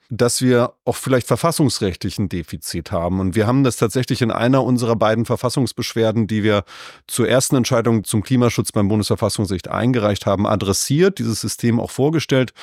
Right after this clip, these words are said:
In Deutschland wird es vor allem durch Christian Kalies, ein Rechtsprofessor der F U Berlin, eben auch sehr gelobt und in den Mittelpunkt gerückt. Und das Bundesverfassungsgericht hat es,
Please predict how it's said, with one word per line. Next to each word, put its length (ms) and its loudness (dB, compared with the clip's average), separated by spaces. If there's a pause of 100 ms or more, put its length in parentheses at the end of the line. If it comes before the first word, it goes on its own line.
(320)
In 120 -2
Deutschland 360 4
wird 140 2
es 100 0
vor 160 0
allem 220 2
durch 320 -2
Christian 340 0
Kalies, 480 0
ein 240 2
Rechtsprofessor 720 -6
der 140 -4
F 100 -10
U 120 -4
Berlin, 440 0
eben 260 0
auch 160 -4
sehr 300 0
gelobt 480 2
und 120 2
in 80 0
den 120 2
Mittelpunkt 480 0
gerückt. 340 -2
Und 160 2
das 140 -12
Bundesverfassungsgericht 800 0
hat 140 -2
es, 240 -2